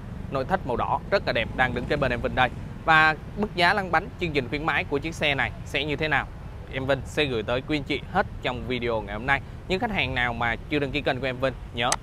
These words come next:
nhấn like video này và nhấn đăng ký kênh để đón xem nhiều video hay hơn và thú vị hơn từ kênh xe uy tín nha. Trước khi đi vào phần giá xe lăn bánh, chương trình khuyến mãi và chương trình trả góp thì quý khách hàng hãy cùng em Vinh trải nghiệm những cái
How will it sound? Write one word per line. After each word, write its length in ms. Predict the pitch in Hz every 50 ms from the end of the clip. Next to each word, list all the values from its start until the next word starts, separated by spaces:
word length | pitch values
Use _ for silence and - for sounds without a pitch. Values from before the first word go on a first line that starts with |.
| - -
nhấn 140 | 127 123 131
like 180 | 139 127 120 117
video 260 | 117 117 117 113 117
này 160 | 110 104 98 - - - - -
và 140 | 117 113 104 101 98 101
nhấn 120 | 107 113
đăng 100 | 127 127
ký 100 | 127 123
kênh 180 | 117 135 127 - - - - - -
để 100 | 123 123
đón 100 | 131 139
xem 240 | 135 175 165 156 156
nhiều 140 | 147 135 123
video 320 | 139 147 151 147 147 139 117 - -
hay 140 | 170 170
hơn 220 | 170 175 175 165 160 - 120
và 200 | 117 107 98 - -
thú 80 | 139 143
vị 140 | 160 165 135
hơn 180 | 147 143 135 127 -
từ 120 | 123 104 - -
kênh 140 | 123 120 107
xe 100 | - 120 117
uy 80 | 113 104
tín 200 | - 117 120 151
nha. 140 | 165 151 - - - - - - -
Trước 140 | 233 254 233
khi 200 | - 233 220 208
đi 140 | 190 196 190
vào 240 | 170 170 151 147 135
phần 360 | 160 151 135 131 127 123 127
giá 160 | 143 156 185
xe 180 | - 214 190 180
lăn 220 | 175 170 165 156
bánh, 180 | 151 156 196 214 -
chương 120 | 180 165
trình 180 | 143 143 127 123
khuyến 180 | 156 156 170
mãi 260 | 175 170 151 165 202 190
và 300 | 151 135 127 117 113 110 - -
chương 120 | 151 139
trình 140 | 139 123 110
trả 120 | 110 110 113
góp 240 | 117 151 180 202 - - - - -
thì 80 | 147 143 160
quý 100 | 180 196
khách 180 | 226 220 214 220
hàng 220 | 175 151 139 147
hãy 140 | 180 175 180
cùng 200 | 170 175 147 143
em 180 | 156 160 165
Vinh 160 | 170 175 165 156 - - -
trải 160 | 156 139 147
nghiệm 260 | 180 196 190 165 151 151
những 120 | 175 170
cái 100 | 196